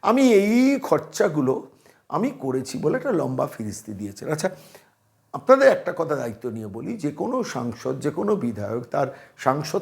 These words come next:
কোটা বা বিধায়ক কোটার টাকাটা খরচ করার জন্য তিনি তালিকা করে ডিএম এর কাছে পাঠিয়ে দেন, ডিএম সে খরচাটা করে, প্রশাসনিক স্তরে সেইভাবেই চলে। তিনি তো নতুন কিছু করেনি, কিন্তু তেন-, তাঁর যেটা মূল কাজ সেটা হচ্ছে সংসদে যাওয়া,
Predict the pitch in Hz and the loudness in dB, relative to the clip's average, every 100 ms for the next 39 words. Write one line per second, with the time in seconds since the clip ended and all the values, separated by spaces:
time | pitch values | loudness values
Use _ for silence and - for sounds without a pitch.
0 | - 196 208 165 160 123 127 139 - - | -2 -2 0 0 -2 -2 -2 -2 -2 -6
1 | - - 117 - - 240 - 156 - 120 | -8 -6 -6 -6 -8 -6 -2 -2 -2 -6
2 | 110 107 98 98 - - - _ 139 175 | -6 -10 -14 -16 -20 -20 -20 _ -4 -4
3 | 160 139 151 160 180 180 196 170 143 160 | 4 4 6 6 4 6 4 4 4 2
4 | 185 190 190 180 190 180 202 254 170 143 | 2 0 0 0 0 0 0 0 -2 2
5 | 185 214 - 196 135 120 175 156 - 117 | 2 2 0 -2 -2 -2 -2 -2 -2 -6
6 | 117 - - - - - _ _ - 190 | -8 -12 -20 -20 -20 -20 _ _ 0 4
7 | 226 202 180 151 - 156 269 - 151 147 | 4 4 2 -2 -2 0 0 0 0 0
8 | 156 240 - - - - - - - - | 0 0 -2 -6 -8 -16 -20 -20 -20 -10
9 | - 254 262 240 269 302 269 226 151 131 | -4 0 2 2 4 2 0 0 0 -2
10 | 110 107 160 180 202 196 151 147 165 220 | -4 -8 -6 -4 -2 -2 -2 0 2 2
11 | 240 240 156 208 269 269 123 104 - 151 | 4 2 4 4 4 4 -2 -4 -10 -6
12 | 196 214 - 165 190 196 180 127 110 - | -4 -4 -6 -4 -2 -2 0 -2 -6 -10